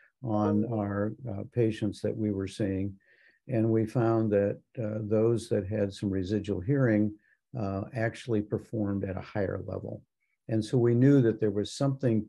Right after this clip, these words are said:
to the fact that people with a little more residual hearing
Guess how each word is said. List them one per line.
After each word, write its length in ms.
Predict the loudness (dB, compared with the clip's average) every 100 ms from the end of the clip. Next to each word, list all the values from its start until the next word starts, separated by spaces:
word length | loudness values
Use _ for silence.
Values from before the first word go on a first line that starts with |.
| -4
to 420 | 4 6 6 4 -2 _ _ -8
the 80 |
fact 480 | -6 -2 0 0 -2
that 180 | -6 -2
people 260 | -2 0 0
with 180 | 0
a 40 | 0
little 240 | 0 0
more 380 | 2 2 2 0
residual 580 | -2 -2 0 -2 -2 -4
hearing 420 | -2 0 0 -2